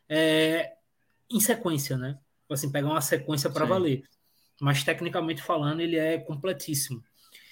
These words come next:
Speaker 1: Então, termina tendo essa dependência muito grande do que ele pode fazer. É, eu tô curioso pra ver como vai ser esse Corinthians e Del Valle. Porque o Del Valle,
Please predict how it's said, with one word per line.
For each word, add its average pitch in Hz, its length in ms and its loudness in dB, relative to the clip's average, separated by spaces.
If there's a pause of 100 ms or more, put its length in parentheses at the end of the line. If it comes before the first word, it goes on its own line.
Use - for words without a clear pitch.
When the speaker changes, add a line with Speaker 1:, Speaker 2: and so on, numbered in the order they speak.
(140)
Speaker 1:
Então, 143 280 -2
termina 165 420 2
tendo 180 220 0
essa 165 180 -2
dependência 165 580 0
muito 170 240 -4
grande 156 280 0
do 156 120 -2
que 165 140 2
ele 165 100 2
pode 160 300 2
fazer. 127 480 0 (880)
É, 143 420 6 (460)
eu 151 100 2
tô 180 560 10
curioso 180 360 4
pra 190 140 2
ver 165 100 -2
como 190 240 -4
vai 196 120 2
ser 185 180 0
esse 185 120 0
Corinthians 165 440 0
e 165 60 -10
Del 190 180 2
Valle. 123 460 -2 (680)
Porque - 260 -12
o 147 80 0
Del 139 200 4
Valle, 151 800 4